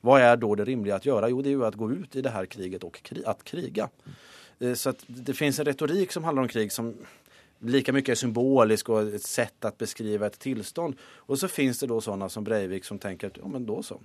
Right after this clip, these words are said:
låt oss då gå ut i krig. Och där befinner han sig. Och jag tycker att det kan vara värt att påpeka att det är inte så att du har en politisk miljö och sen så har du den mest extrema Breivik och så ingenting däremellan. Utan vi har ju ett Europa där vi ser attacker mot moskéer, där vi ser muslimer attackeras till och från moskéer.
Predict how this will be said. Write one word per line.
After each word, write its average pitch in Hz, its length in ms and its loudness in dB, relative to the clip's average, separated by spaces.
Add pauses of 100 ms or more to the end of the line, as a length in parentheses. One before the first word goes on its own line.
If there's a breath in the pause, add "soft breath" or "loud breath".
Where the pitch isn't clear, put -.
(100)
låt 127 320 -6
oss 113 160 -10
då 107 200 -4
gå 117 200 -2
ut 147 140 -10
i 127 60 -10
krig. - 280 -10
Och 110 80 -6
där 131 300 4
befinner 110 420 -6
han 101 160 -12
sig. - 160 -14 (260 loud breath)
Och - 160 -6
jag 143 140 6
tycker 165 340 -2
att 185 100 2
det 180 80 -6
kan 175 120 -6
vara 165 100 -4
värt 120 320 4
att 113 120 -8
påpeka 113 580 -2
att 107 140 -2 (440 loud breath)
det 131 160 4
är 170 40 4
inte 156 160 -2
så 123 200 4
att 110 80 4
du 127 80 -2
har 113 240 2 (600 loud breath)
en 151 100 4
politisk 135 420 0
miljö 120 260 4
och 117 160 0
sen 120 160 0
så 127 120 -2
har 120 120 4
du 107 80 0
den 110 140 2
mest 101 260 0
extrema 107 680 -2
Breivik 104 500 0
och 101 80 -4
så 123 80 -4
ingenting 104 320 -4
däremellan. 101 540 0
Utan 110 220 -6
vi 117 80 -2
har 123 280 -4
ju 156 100 2
ett 139 120 -4
Europa 117 360 -2
där 104 120 -2
vi 107 100 -6
ser 151 260 -4
attacker 107 520 -4
mot 92 220 -12
moskéer, 147 580 -2
där 120 120 -2
vi 110 100 -6
ser 120 200 -6
muslimer 117 480 -4
attackeras 117 580 -4
till 104 200 -10
och 98 80 -6
från 131 280 -6
moskéer. 127 500 -2